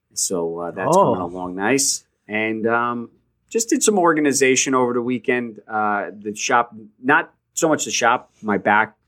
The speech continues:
Speaker 1: the back room with, um, the C N C and all the other storage that I have.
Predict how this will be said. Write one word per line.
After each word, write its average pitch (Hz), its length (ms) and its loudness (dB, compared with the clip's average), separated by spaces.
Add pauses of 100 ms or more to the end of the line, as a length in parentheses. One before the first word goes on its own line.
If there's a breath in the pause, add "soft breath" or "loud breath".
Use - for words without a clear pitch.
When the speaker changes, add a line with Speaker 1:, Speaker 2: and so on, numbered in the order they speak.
(280)
Speaker 1:
the 98 100 -10
back 117 340 0
room 127 280 0
with, 110 220 2
um, 87 460 -2 (240)
the 107 60 -4
C 123 220 2
N 104 80 -4
C 120 480 0
and 87 280 -14
all 110 180 -4
the 110 140 2
other 107 160 0
storage 113 500 2
that 101 120 0
I 92 100 -2
have. 92 340 -6